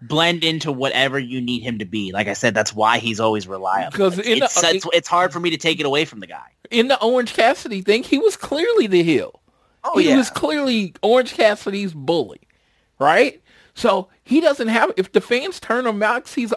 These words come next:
Speaker 2: already set it up that the Blackpool Combat Club is the most neutral faction in wrestling history. They are a mirror,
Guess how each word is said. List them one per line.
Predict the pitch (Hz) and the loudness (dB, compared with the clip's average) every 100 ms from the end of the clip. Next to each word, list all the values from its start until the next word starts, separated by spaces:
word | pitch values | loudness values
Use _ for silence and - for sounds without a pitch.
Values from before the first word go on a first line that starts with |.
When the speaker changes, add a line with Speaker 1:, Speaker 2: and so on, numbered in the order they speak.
| - | 2
Speaker 2:
already | 208 220 214 202 | 2 4 0 -4
set | - 220 208 | -4 -2 0
it | 202 | 2
up | 277 - - - - - | 2 2 -2 -20 -10 0
that | 175 | 0
the | 170 | 0
Blackpool | 156 233 370 - 226 | 2 2 2 -2 -6
Combat | - 214 214 185 170 | -2 0 0 0 0
Club | 180 170 | -2 -2
is | - 175 156 151 | -4 -10 -10 -6
the | 208 240 | -4 -2
most | 220 214 196 | 0 -2 -2
neutral | 156 175 226 - 226 214 | -4 -4 -4 -6 -6 -6
faction | - 208 180 - 165 147 | 0 2 2 -2 -6 -4
in | 160 151 | -4 2
wrestling | 160 151 170 143 | 2 2 -4 -2
history. | 151 135 - - - _ _ _ _ _ _ _ | 2 0 -2 -16 -16 _ _ _ _ _ _ _
They | 131 180 | -2 0
are | 202 170 151 139 | 2 2 2 -2
a | |
mirror, | 123 127 208 262 196 147 143 | -4 -2 0 0 0 -2 -4